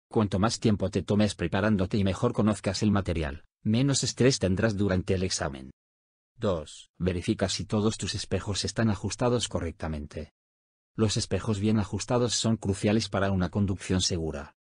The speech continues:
Asegúrate de que los espejos retrovisores estén configurados para proporcionarte una vista clara de los vehículos detrás de ti. Además,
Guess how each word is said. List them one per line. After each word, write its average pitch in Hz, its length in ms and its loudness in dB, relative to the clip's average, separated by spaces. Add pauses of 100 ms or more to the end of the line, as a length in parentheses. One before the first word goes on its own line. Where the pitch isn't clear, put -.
(120)
Asegúrate 98 580 0
de 92 140 0
que 101 100 -4
los 95 180 -2
espejos 101 520 -2
retrovisores 104 680 0
estén 107 240 0
configurados 98 720 0
para 87 220 0
proporcionarte 95 760 -2
una 92 180 0
vista 95 260 -2
clara 107 300 0
de 92 100 2
los 87 160 -2
vehículos 107 420 2
detrás 101 380 -2
de 92 80 0
ti. 76 220 -12 (340)
Además, 110 600 2